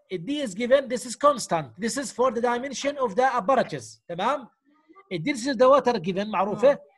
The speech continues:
Speaker 1: فانت بتصير شو تعمل؟ تحط وزن وتضيف ميه لحديت ما يصير بالانس، تاخذ ارتفاع الميه،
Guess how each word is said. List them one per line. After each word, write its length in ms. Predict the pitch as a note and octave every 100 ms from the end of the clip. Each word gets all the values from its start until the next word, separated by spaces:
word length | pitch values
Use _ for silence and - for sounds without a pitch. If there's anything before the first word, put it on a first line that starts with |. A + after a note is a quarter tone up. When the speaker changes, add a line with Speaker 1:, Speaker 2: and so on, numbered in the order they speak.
| _ _ -
Speaker 1:
فانت 320 | C#4 D4 A#3+
بتصير 360 | A3 - D4+ A#3+
شو 120 | C4+
تعمل؟ 540 | A#3 E3+ F3 G3+ G3 _ _ _ - F3
تحط 320 | - C#4+ C#4+
وزن 420 | A#3+ F3+ C#4 D4 - _ _ _ _ _ _ _ _ -
وتضيف 480 | F3+ D#3 D#4 - G#3
ميه 500 | G#3+ E3+ F3 F#3+ _
لحديت 600 | F#3 - G3+ D#4 C#4 -
ما 100 | A#3
يصير 380 | A3+ G#3 D4 D4
بالانس، 440 | A#3+ C4+ D#4+ A#3 -
تاخذ 520 | - D4+ C4 C4+ B4 - _ _ _ -
ارتفاع 380 | - - G#3 F3+
الميه، 500 | F3+ D3+ C3 B2 G#2+